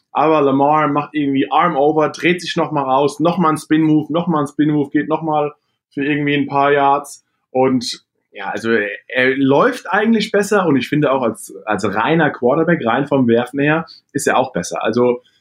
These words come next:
ich, so als Dual Threat, finde ich, habe ich bis jetzt noch, noch nie einen besseren gesehen, muss ich, also es ist immer, es ist noch früh in seiner Karriere und noch jung. Und gerade in der Quarterback-Position haben wir schon viele Quarterbacks gesehen, die vielleicht mal ein Jahr ein,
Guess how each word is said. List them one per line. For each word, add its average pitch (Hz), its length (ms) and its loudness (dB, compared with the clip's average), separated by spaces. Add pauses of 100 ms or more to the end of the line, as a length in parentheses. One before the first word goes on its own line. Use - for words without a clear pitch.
(120)
ich, - 220 -12 (960)
so 175 280 0
als 139 280 0
Dual 202 300 4
Threat, 160 540 0 (360)
finde 147 280 2
ich, 131 180 0
habe 127 160 -2
ich - 140 -6
bis 113 120 -8
jetzt 120 220 0
noch, 113 480 0 (240)
noch 113 240 -4
nie 131 160 2
einen 131 100 2
besseren 110 420 -2
gesehen, 98 380 0
muss 87 140 -16
ich, - 180 -18
also 104 340 2 (340)
es 120 120 -2
ist 131 120 -4
immer, 156 340 2 (1000)
es - 160 -10
ist - 80 -6
noch 165 140 2
früh 202 300 2
in 185 120 4
seiner 131 180 2
Karriere 90 560 -4
und 117 60 0
noch 120 140 0
jung. 110 420 0
Und 117 160 0
gerade 127 320 2
in 143 40 0
der 131 120 0
Quarterback-Position 139 920 0
haben 135 140 2
wir 131 60 0
schon 123 180 -2
viele 165 240 2
Quarterbacks 131 440 0
gesehen, 123 420 2
die 117 160 2
vielleicht 113 340 -2
mal 110 160 0
ein 120 240 4
Jahr 110 360 2
ein, 110 140 -2